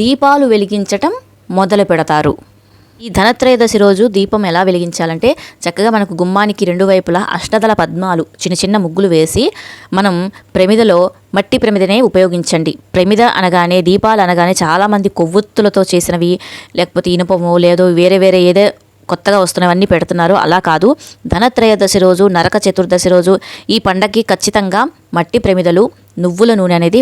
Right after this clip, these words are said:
వాడాలి. ఎందుకంటే నువ్వుల నూనెలో లక్ష్మీదేవి నివసిస్తుంటుందన్నమాట ఆ రోజు. పైగా నువ్వుల నూనెతో దీపారాధన చేయటం వల్ల ఇంట్లో ఎవరికైనా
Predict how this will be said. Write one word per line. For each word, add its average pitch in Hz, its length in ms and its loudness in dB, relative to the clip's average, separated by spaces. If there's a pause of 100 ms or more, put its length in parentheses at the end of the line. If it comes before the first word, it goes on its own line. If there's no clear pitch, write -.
వాడాలి. 160 320 2
ఎందుకంటే 196 400 2 (140)
నువ్వుల 185 320 2
నూనెలో 180 280 2 (180)
లక్ష్మీదేవి 202 640 0
నివసిస్తుంటుందన్నమాట 160 880 -2 (100)
ఆ 156 80 0
రోజు. 160 180 0 (500)
పైగా 196 260 2 (400)
నువ్వుల 196 320 2
నూనెతో 208 340 2 (380)
దీపారాధన 196 540 0 (100)
చేయటం 170 340 2
వల్ల 160 180 2 (640)
ఇంట్లో 240 280 2 (220)
ఎవరికైనా 214 400 0